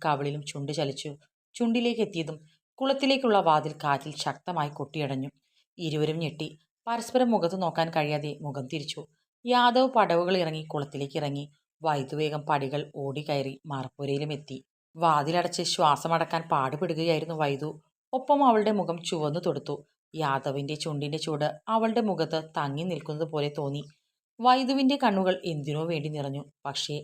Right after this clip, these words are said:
അതൊരിക്കലും സങ്കടം കൊണ്ടല്ല, സന്തോഷം കൊണ്ടായിരുന്നു. എല്ലാം മറന്ന് യാദവിന്റെ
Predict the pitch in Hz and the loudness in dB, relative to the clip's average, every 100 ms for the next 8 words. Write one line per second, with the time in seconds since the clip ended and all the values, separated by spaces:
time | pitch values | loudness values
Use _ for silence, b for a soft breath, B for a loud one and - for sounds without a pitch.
0 | 156 143 139 143 151 147 160 139 139 139 | -8 -6 -6 -6 -8 -2 -2 0 -2 -2
1 | 156 156 147 - - _ _ _ - 165 | 0 0 0 -2 -6 _ _ _ 2 2
2 | 147 147 - 156 151 147 143 139 147 _ | 2 -2 -4 -4 2 2 2 -2 -10 _
3 | _ _ 165 151 147 147 156 156 156 156 | _ _ -2 0 2 2 4 2 -2 -8
4 | 180 175 175 175 180 | -2 2 2 2 0